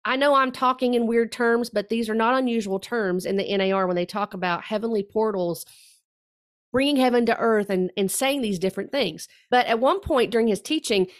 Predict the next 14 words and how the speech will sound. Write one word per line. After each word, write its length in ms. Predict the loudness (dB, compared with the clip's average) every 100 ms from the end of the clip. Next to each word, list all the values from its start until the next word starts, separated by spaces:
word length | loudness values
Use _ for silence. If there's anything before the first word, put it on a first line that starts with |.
| _ _
he 160 | -2 -2
tries 380 | 0 2 2
to 60 | 0
support 540 | -4 -4 0 2 2
this 140 | 0 -2
belief 480 | -2 0 0 0 0
of 220 | 0 0
vibration 880 | 0 -2 -2 0 0 0 -2 0 0
and 180 | -2 -4
focusing 560 | -2 -2 -4 -4 -2
on 200 | 0 -2 -4 _ _
vibration 760 | -4 -2 0 0 0 0 -2 -2
and 200 | -2 -4
frequency 840 | -4 -6 -2 -2 -2 -4 -4 -6